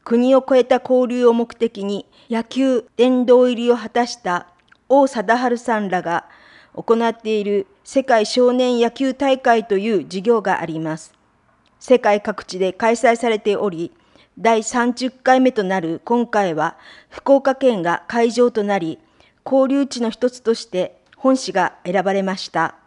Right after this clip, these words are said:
本市には、インドネシアと南アフリカのそれぞれの国から五人ずつの子どもを受け入れ、市内から選ばれた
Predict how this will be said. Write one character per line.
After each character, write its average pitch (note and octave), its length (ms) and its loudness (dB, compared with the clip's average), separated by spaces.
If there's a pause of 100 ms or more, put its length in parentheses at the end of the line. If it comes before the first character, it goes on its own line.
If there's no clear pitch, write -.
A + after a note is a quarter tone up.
(640)
本 B3+ 280 0
市 A#3 140 -8
に F#3 180 -2
は、 E3+ 280 -2 (500)
イ B3 140 2
ン B3+ 80 2
ド C#4 100 4
ネ C4+ 140 2
シ G#3+ 180 -4
ア F#3+ 80 2
と E3+ 380 -8 (420)
南 A#3+ 580 0
ア A3+ 120 0
フ B3 100 -4
リ A3+ 140 -4
カ F3+ 160 0
の E3+ 260 -6 (340)
そ - 160 -2
れ C4 100 2
ぞ C4+ 100 0
れ C4 100 8
の A3 160 2
国 G#3 240 -2
か E3 160 -4
ら - 240 0 (320)
五 G#3+ 140 4
人 C4+ 280 4
ず B3+ 120 -4
つ - 160 -10
の E3+ 260 -4 (200)
子 G#3+ 120 -4
ど A#3 140 4
も A3+ 220 2
を G3 40 0
受 F#3 100 -6
け G3+ 200 2
入 F#3 80 0
れ、 E3 260 -4 (380)
市 - 180 -4
内 B3+ 240 4
か F#3+ 180 2
ら F3+ 300 0
選 G#3+ 180 0
ば A#3+ 120 2
れ G#3+ 100 0
た F3 320 -4